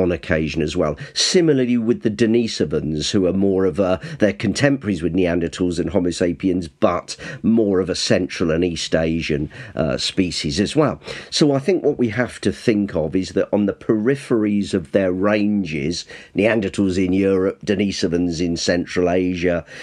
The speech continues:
Homo sapiens in Africa and the Near East, they would meet and mate occasionally, and that would explain that level of genetic difference. But essentially, the question is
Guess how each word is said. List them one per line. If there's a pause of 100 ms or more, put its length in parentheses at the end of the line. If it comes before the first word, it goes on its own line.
(160)
Homo
sapiens
in
Africa
and
the
Near
East, (340)
they
would
meet (100)
and
mate (200)
occasionally, (160)
and
that
would
explain
that
level
of
genetic (320)
difference. (720)
But
essentially,
the
question
is